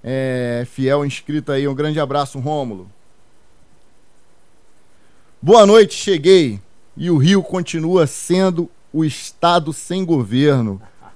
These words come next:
Antônio Duarte, doutor Antônio Duarte, advogado aí da família do Rafael, nosso amigo querido aí também. Audiência certa, todas as terças e quintas no Fala Guerreiro Cast. Obrigado, meu amigo.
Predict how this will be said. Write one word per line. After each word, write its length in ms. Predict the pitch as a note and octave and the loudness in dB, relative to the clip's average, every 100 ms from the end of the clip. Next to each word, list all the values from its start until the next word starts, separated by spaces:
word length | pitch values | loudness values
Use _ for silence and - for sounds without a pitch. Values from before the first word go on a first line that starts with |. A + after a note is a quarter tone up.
| - | -4
Antônio 540 | D3 C3+ - E3+ F#3+ | -2 -2 0 2 2
Duarte, 680 | F3 C#3+ C#3 C#3+ C3+ B2 C3 | 0 0 2 2 0 -4 -12
doutor 360 | B2+ C3+ E3+ F#3 | -14 -12 -8 -8
Antônio 420 | C3 E3 G3+ G3+ | -8 -8 -6 -6
Duarte, 500 | D#3 D3+ E3+ D#3 D#3 | -4 -2 -2 -4 -8
advogado 540 | D3+ C3+ C#3+ D#3 D#3 | -8 -6 -4 -4 -4
aí 80 | D#3 | -4
da 120 | D3+ | -6
família 440 | D3 C#3+ D3+ D#3 C#3 | -6 -8 -4 -4 -4
do 100 | C#3 | -4
Rafael, 720 | D3+ D3 C#3 B2 C#3+ D3+ C#3 - - | -4 -4 -4 -2 0 0 -2 -14 -8
nosso 380 | B2+ D#3+ D#3 F3 | -2 -2 -2 -2
amigo 420 | C#3+ C3+ D#3 C#3+ | -2 0 -2 -4
querido 380 | - C3+ D3 C3+ | -6 -4 -4 -4
aí 100 | C#3 | -6
também. 420 | C3+ B2+ C#3 C#3+ - - - - - - - | -6 -10 -10 -12 -16 -20 -20 -20 -20 -20 -10
Audiência 640 | C3+ D#3 A#2+ C#3 D#3 D#3 | -2 -2 -2 -6 -6 -8
certa, 560 | C3+ - C#3+ D3+ C3+ C3+ | -10 -8 -6 -4 -6 -10
todas 400 | - D#3 D#3 C#3 | -8 -6 -4 -4
as 180 | C#3 - | -6 -8
terças 320 | D3+ D3+ C3+ | -12 -12 -14
e 60 | C#3 | -16
quintas 420 | - D3+ C#3 B2+ | -12 -10 -8 -10
no 80 | C3 | -6
Fala 240 | C3+ C3+ | -4 -4
Guerreiro 260 | B2+ C3+ B2+ | -2 -4 -4
Cast. 360 | B2 A#2+ - | -4 -6 -8
Obrigado, 420 | B2+ B2+ C#3+ C3+ | -10 -2 -2 -2
meu 80 | C#3 | -4
amigo. 340 | C3+ C3 G2 | -6 -6 -8